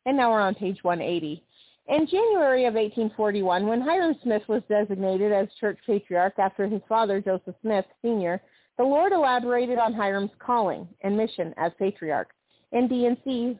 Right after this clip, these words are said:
one twenty-four, verses ninety-one through ninety-three, quote, "That my servant Hiram may take the office of priesthood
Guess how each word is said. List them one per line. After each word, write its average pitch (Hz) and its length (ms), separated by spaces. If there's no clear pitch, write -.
one 226 180
twenty-four, 214 800
verses 202 340
ninety-one 190 480
through 185 140
ninety-three, 202 720
quote, 190 360
"That 262 140
my 339 160
servant 254 360
Hiram 208 600
may 214 140
take 240 300
the 247 120
office 214 340
of 214 160
priesthood 180 500